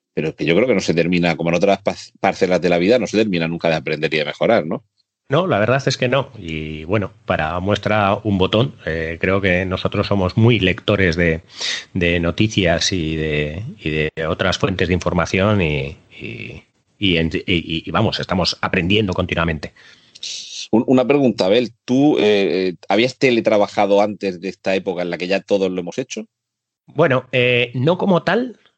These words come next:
Speaker 2: O sea, sí que tuve parte de teletrabajo, pero fue simplemente que mi empresa me la llevé a mi casa. Básicamente
Speaker 1: <laughs>
Speaker 2: trabajaba desde casa, pero, eh, en lugar de trabajar en una oficina, trabajaba en, en mi casa, ¿vale? Cerré lo que se-,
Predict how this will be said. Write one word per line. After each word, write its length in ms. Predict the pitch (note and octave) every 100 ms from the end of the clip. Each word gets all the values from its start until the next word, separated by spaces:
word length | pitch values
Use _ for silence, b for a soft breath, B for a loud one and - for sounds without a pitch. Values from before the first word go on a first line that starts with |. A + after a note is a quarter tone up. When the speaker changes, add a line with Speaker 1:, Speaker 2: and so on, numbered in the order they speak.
| _
Speaker 2:
O 40 |
sea, 160 | - A#2
sí 100 | -
que 140 | D3
tuve 420 | C#3 D3+ C#3+ C#3+ C3+
parte 260 | C3 C3
de 80 | C3
teletrabajo, 600 | B2 B2 A#2+ C3 - C#3
pero 240 | A#2+ G2+
fue 240 | F2+ A#2+ A#2+
simplemente 500 | - G#2+ A2 A2 A#2
que 240 | G#2 A2
mi 200 | - G#2+
empresa 340 | F2+ F2+ G2 G#2+
me 80 | G#2+
la 100 | F#2
llevé 280 | F2+ F#2
a 80 | E2+
mi 100 | D#2+
casa. 380 | D2+ D#2 - -
Básicamente 640 | - F2+ G#2 F2+ F2+ G2 G2+
Speaker 1:
<laughs> 0 |
Speaker 2:
trabajaba 460 | F#2+ D#2+ F2+ F2
desde 200 | E2 E2
casa, 440 | F2 A2 - E3+ _
pero, 340 | A2 A2 D3 B B B
eh, 460 | - E2 E2 D#2+ D#2
en 280 | G#2+ F2 F2
lugar 220 | F2+ G2+
de 60 | F#2
trabajar 360 | G2+ F#2 G2
en 100 | G2+
una 240 | A2 A#2+ A2
oficina, 540 | A2 A2 B2+ B2 D3
trabajaba 640 | - F#2 F2 - F#2 F2 B B B _
en, 600 | D#2+ D2 D2 D2 C2+ C2
en 320 | - D2+ C#2+ C#2+
mi 100 | D2+
casa, 320 | D#2 - -
¿vale? 240 | E2 -
Cerré 340 | C3 - D#2 E2+
lo 140 | E2+
que 100 | E2
se-, 180 | - F#2+